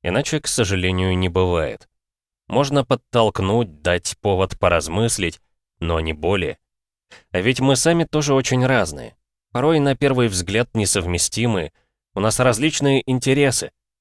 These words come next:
Общее одно. Непринятие их мира, их законов и их ценностей, их образа жизни и их понятий.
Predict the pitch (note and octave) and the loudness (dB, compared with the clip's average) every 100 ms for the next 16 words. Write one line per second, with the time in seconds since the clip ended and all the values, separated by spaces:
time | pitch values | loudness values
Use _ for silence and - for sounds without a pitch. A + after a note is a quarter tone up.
0 | _ _ E2 - - F#2 - F#2 E2 F2+ | _ _ -4 -4 -2 -2 -2 -4 -4 0
1 | G#2+ F#2+ _ _ _ - D#2+ F2 F#2+ B2 | 0 0 _ _ _ -10 -4 -2 0 0
2 | B2+ B2+ B2 - A#2+ - A#2 C3+ C#3+ C#3 | 0 0 0 -2 -4 -2 0 2 2 0
3 | - G#2 F2 G2 - B2 B2+ B2 - A#2+ | -2 -4 -2 -4 0 0 2 -2 -4 -4
4 | A#2 - - C3+ B2+ F#2 - - E2+ E2 | -2 -4 -2 0 2 0 -4 -6 -8 -8
5 | - F#2+ A#2 G#2+ A2 F#2+ F#2+ E2 A#2 A2 | -6 0 0 2 2 2 -2 -2 -4 -2
6 | A2+ - G2+ F#2+ - G2+ G#2 A#2 A2 - | -4 -4 -6 -6 -4 -4 0 -2 -2 -8
7 | - | -16